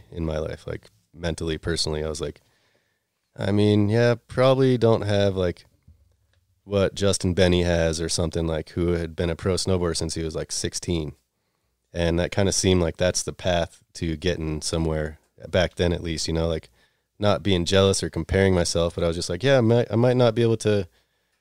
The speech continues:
to, like, make it in snowboarding, but I'm still gonna make sure I just have fun and enjoy myself and, and figure out," to me, it was, like, one of the most important things in my life. So I figured out a way,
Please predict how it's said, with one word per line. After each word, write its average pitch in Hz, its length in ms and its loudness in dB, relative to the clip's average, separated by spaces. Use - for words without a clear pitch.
to, 104 120 -6
like, 101 200 0
make 107 240 0
it 92 220 0
in 92 100 -4
snowboarding, 92 600 0
but 87 340 2
I'm 85 100 -12
still 104 180 0
gonna 95 160 4
make 92 160 2
sure 92 140 -2
I 90 40 2
just 87 160 -2
have 85 180 -2
fun 92 420 2
and 90 140 0
enjoy 90 280 2
myself 87 680 0
and, 80 380 -4
and 82 360 -4
figure 90 280 0
out," 87 240 0
to - 100 -8
me, 98 260 2
it 92 40 2
was, 85 160 -4
like, 85 140 -2
one 87 120 0
of 85 40 -2
the 87 60 -2
most 82 200 -4
important 85 360 -4
things 80 180 -4
in 82 60 -4
my 80 100 -2
life. 98 220 0
So 85 140 -4
I 80 60 0
figured 85 300 -4
out 80 200 -2
a 87 60 -12
way, 82 280 -2